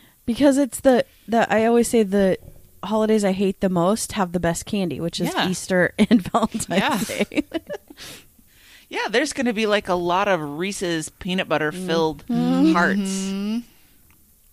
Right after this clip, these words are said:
Speaker 3: on
Speaker 2: They
Speaker 3: the
Speaker 2: taste better
Speaker 3: shelf.
Speaker 2: when they're in a shape.
Speaker 1: And
Speaker 3: Mm-hmm.
Speaker 1: conversation hearts. Yum.
Speaker 3: Mm-hmm.
Speaker 2: Necco
Speaker 3: Oh,
Speaker 2: wafer
Speaker 3: yeah.
Speaker 2: substitute.
Speaker 1: Mm-hmm.
Speaker 2: Yep.
Speaker 3: Did you stock up on the conversation hearts? Did you find the
Speaker 1: I
Speaker 3: right
Speaker 1: haven't 'cause
Speaker 3: ones?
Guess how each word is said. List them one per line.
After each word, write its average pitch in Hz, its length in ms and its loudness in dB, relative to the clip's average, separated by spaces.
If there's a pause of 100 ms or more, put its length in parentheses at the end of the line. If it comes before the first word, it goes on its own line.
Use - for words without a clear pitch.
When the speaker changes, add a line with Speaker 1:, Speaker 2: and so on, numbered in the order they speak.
(140)
Speaker 3:
on 165 220 -6
Speaker 2:
They 170 80 -6
Speaker 3:
the 190 80 -4
Speaker 2:
taste 202 220 -2
better 165 160 0
Speaker 3:
shelf. 151 80 -4
Speaker 2:
when 151 120 -6
they're 147 140 -8
in 147 120 -8
a 147 60 -8
shape. 143 380 -8 (240)
Speaker 1:
And 185 240 0
Speaker 3:
Mm-hmm. 165 80 -6
Speaker 1:
conversation 185 600 -2
hearts. 190 580 -6
Yum. 170 200 -4
Speaker 3:
Mm-hmm. - 1040 -8
Speaker 2:
Necco 170 140 -10
Speaker 3:
Oh, 175 80 -8
Speaker 2:
wafer 185 300 -4
Speaker 3:
yeah. 247 200 4
Speaker 2:
substitute. 175 520 0
Speaker 1:
Mm-hmm. 240 220 -8
Speaker 2:
Yep. 269 80 -6
Speaker 3:
Did 226 200 -4
you 294 100 0
stock 269 380 0
up 302 180 -4
on 311 120 0
the 302 60 -2
conversation 294 600 -4
hearts? 359 300 -10
Did 208 120 -6
you 226 80 0
find 226 240 -2
the 226 40 4
Speaker 1:
I - 20 2
Speaker 3:
right 226 140 2
Speaker 1:
haven't 277 160 0
'cause 226 180 -2
Speaker 3:
ones? 220 240 -4